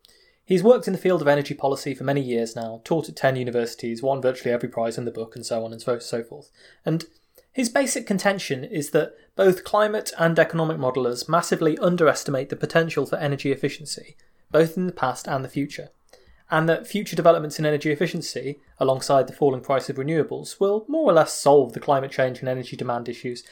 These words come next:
by themselves. Now, personally, I happen to think that this is an optimistic worldview, as you can probably tell, probably over-optimistic,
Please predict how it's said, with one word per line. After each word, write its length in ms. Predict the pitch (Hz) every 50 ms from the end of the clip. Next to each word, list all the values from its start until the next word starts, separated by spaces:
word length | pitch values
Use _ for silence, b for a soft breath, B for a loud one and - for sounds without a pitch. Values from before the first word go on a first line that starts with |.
| b b b
by 120 | - 123
themselves. 560 | 120 117 113 - 151 120 120 - - - - _ _ _ _ _ _ _ _ _ _ _ _ _ _ _ _ _ _ _ _ _ _ _ _ _ _ _ _ _ _ _ _ _ -
Now, 100 | 160 147
personally, 400 | 147 - 190 196 190 - 175 147
I 80 | 139 139
happen 240 | 143 165 - 175
to 80 | - -
think 160 | - 165 165
that 120 | 165 156 -
this 160 | 147 - -
is 100 | 143 -
an 80 | 143 127
optimistic 500 | 131 - - 147 220 226 - - 143 -
worldview, 460 | 139 123 120 120 - 120 127 151 160 B B B B B B
as 100 | 135 117
you 60 | 135
can 120 | 120 - 123
probably 360 | - 131 123 120 120 135 117
tell, 280 | - 180 139 131 151
probably 420 | 147 - 151 135 131 123 131 143 - -
over-optimistic, 880 | 165 180 180 151 135 117 110 - - 117 113 110 - - 147 - -